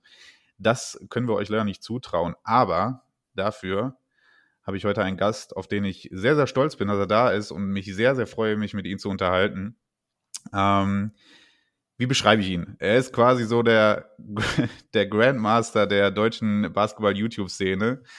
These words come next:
und ein begnadeter Streetballer. Ähm, kein geringer als Mister Mike.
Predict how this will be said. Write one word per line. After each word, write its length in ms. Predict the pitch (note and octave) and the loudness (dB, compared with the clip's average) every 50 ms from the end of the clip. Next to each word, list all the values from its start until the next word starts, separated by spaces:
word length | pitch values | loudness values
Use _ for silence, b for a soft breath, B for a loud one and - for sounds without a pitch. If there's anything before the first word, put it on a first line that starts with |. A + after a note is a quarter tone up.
| B B B B B B | B B B B B B
und 280 | - - G2+ G2 G2+ - | -8 -6 -4 -4 -4 -4
ein 60 | G2+ | -6
begnadeter 520 | G2 F#2 G2 G2+ G2+ G#2 A2 G#2 - A2+ G#2 | -6 -4 -2 -2 0 0 0 -2 -2 -4 -8
Streetballer. 720 | - - G#2 G#2 G#2 - F#2+ F#2 F#2 F#2 F#2+ G2+ A2+ - B B B B B B B B B B B _ - | -6 -4 -4 -4 -4 0 0 2 2 4 4 2 2 -2 B B B B B B B B B B B _ 0
Ähm, 380 | G2 G2+ G2+ G2 G2+ G2 F#2 - | 2 4 4 4 2 0 -4 -2
kein 160 | - D3 E3+ | 0 0 2
geringer 300 | D#3+ C#3+ D#3 E3 E3 A#2 | 2 2 2 2 2 2
als 220 | G#2+ A#2 - - | 2 0 -2 -2
Mister 440 | G#2+ G#2+ A#2+ B2+ - - - B2+ A#2 | -2 0 0 0 -2 0 2 2 4
Mike. 520 | A2 G#2+ A2+ C3+ D3 C3+ A#2 F#2 E2 - | 4 4 2 2 2 2 0 -2 -4 -8